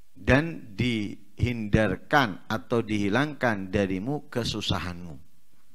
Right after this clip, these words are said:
Dosanya diampuni, kesusahannya dihilangkan. Dengan apa? Memperbanyak salawat kepada Rasul sallallahu alaihi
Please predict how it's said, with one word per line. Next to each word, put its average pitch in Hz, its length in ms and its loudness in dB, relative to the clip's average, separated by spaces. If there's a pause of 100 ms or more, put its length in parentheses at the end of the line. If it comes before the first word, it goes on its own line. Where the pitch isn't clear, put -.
(1400)
Dosanya 98 480 -2
diampuni, 95 760 -4 (1300)
kesusahannya 113 800 0
dihilangkan. 98 1120 -2 (360)
Dengan 143 280 4
apa? 131 120 0 (520)
Memperbanyak 101 960 -2
salawat 101 560 -2
kepada 92 240 -2
Rasul 85 320 0
sallallahu 92 640 2
alaihi 82 520 0